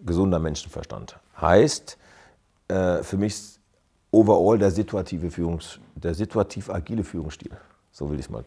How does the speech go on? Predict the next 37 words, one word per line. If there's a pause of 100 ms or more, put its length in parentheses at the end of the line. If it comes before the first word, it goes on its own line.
nennen. (540)
Heißt,
bei
dem
einen
muss
ich
autoritär
sein
und
auch
mal
sagen,
„Bis
hierhin
und
nicht
weiter,
mein
Freund.“ (800)
Und
beim
anderen
muss
ich
sagen,
„Hey,
mach
dir
selber
mal
Gedanken,
entwickel
dich
in
dem
Bereich.“